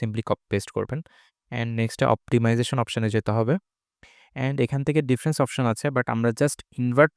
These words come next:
কালার্সে সিলেক্ট করব। ইনভার্ট কালার্সের মানে হচ্ছে যে ব্ল্যাক থেকে হোয়াইট হবে, হোয়াইট থেকে ব্ল্যাক হবে। So, আমরা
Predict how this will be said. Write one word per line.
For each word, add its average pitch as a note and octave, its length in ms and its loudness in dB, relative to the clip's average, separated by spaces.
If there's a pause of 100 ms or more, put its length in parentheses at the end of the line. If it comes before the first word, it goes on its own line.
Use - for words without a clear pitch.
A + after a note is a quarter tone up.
কালার্সে A2 420 2
সিলেক্ট A2 300 0
করব। A2 180 2 (240)
ইনভার্ট A2 300 0
কালার্সের A2+ 500 0
মানে A2+ 240 0
হচ্ছে C3 240 -2 (120)
যে A2+ 80 0 (100)
ব্ল্যাক A2+ 180 0 (100)
থেকে B2+ 220 -2
হোয়াইট A#2 260 0
হবে, D#3 220 0
হোয়াইট G#2+ 280 -2
থেকে A2 220 -4
ব্ল্যাক G2 180 -6 (420)
হবে। A2+ 200 2 (760)
So, - 80 -6 (100)
আমরা G2+ 120 -2